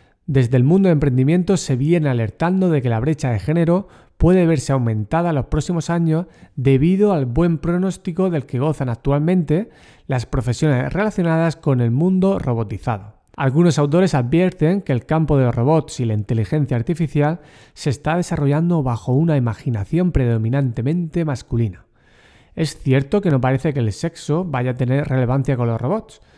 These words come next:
pero también lo es que las creencias o la cultura en la que se encuentra el diseñador y creador determina cómo son. Sabemos perfectamente que ninguna tecnología es neutra.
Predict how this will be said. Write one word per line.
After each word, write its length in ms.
pero 240
también 380
lo 160
es 180
que 140
las 140
creencias 640
o 40
la 60
cultura 480
en 60
la 100
que 80
se 120
encuentra 480
el 120
diseñador 680
y 200
creador 600
determina 680
cómo 200
son. 220
Sabemos 560
perfectamente 800
que 100
ninguna 480
tecnología 720
es 240
neutra. 600